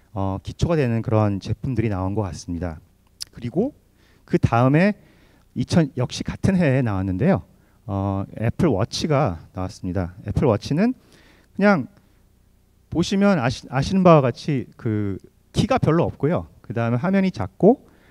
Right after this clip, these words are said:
그 다음에 내가 항상, 어, 차고 다니는 웨어버리이기 때문에 여기에 음성 인식 인터페이스가 들어가면 좋을 것 같아서, 그래서 Hey Siri 인터페이스가 이제, 어, 애플 워치 처음부터 들어갔고요. 그 다음에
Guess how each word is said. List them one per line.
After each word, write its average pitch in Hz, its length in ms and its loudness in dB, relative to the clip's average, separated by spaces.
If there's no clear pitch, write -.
그 127 120 -4
다음에 131 220 4
내가 113 240 2
항상, 185 340 -2
어, 101 280 -6
차고 240 300 -4
다니는 151 340 2
웨어버리이기 117 500 4
때문에 95 540 -4
여기에 165 640 4
음성 110 280 4
인식 131 300 0
인터페이스가 127 540 0
들어가면 110 360 -4
좋을 101 240 4
것 110 120 -6
같아서, 98 560 -2
그래서 113 220 -4
Hey 180 160 2
Siri 185 280 -2
인터페이스가 135 680 -4
이제, 113 220 -8
어, 95 220 -6
애플 107 220 0
워치 117 600 -8
처음부터 139 880 0
들어갔고요. 92 1000 -4
그 139 100 -10
다음에 147 540 4